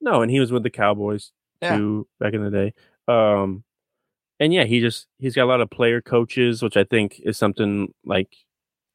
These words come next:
Speaker 1: that is unique to his team, and players seem to like that too 'cause they can relate more. And then he had that practice the other,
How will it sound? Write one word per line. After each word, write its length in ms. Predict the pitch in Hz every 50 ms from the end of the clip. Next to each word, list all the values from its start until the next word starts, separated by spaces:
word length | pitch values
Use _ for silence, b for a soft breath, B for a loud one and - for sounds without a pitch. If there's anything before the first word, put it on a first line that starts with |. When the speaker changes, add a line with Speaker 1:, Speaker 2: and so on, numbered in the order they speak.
| _ _
Speaker 1:
that 140 | 110 98 98
is 240 | 98 95 - - -
unique 380 | - 120 110 104 101 101 104 -
to 120 | - 101
his 220 | 104 110 107 -
team, 420 | - - 113 107 104 107 113 110 107
and 320 | 98 95 95 95 - -
players 360 | - - 98 98 98 98 -
seem 100 | - 110
to 80 | 101 98
like 160 | 98 101 98 -
that 160 | 98 98 98
too 200 | - 104 101 101
'cause 160 | - 101 95
they 100 | 95 90
can 140 | - 95 95
relate 340 | 95 95 101 110 117 - -
more. 460 | 123 120 117 117 113 110 110 110 - _ _ _ _ _ _ _ _ _ _
And 160 | 113 113 113
then 100 | 117 117
he 180 | 107 113 160 165
had 220 | 156 156 156 143
that 220 | 156 147 120 - _
practice 720 | - 165 175 - - - - 147 151 - - - - - _ _ _ _ _ _ _ _ _ _ _ _ _
the 80 | 127 127
other, 240 | 120 117 117 117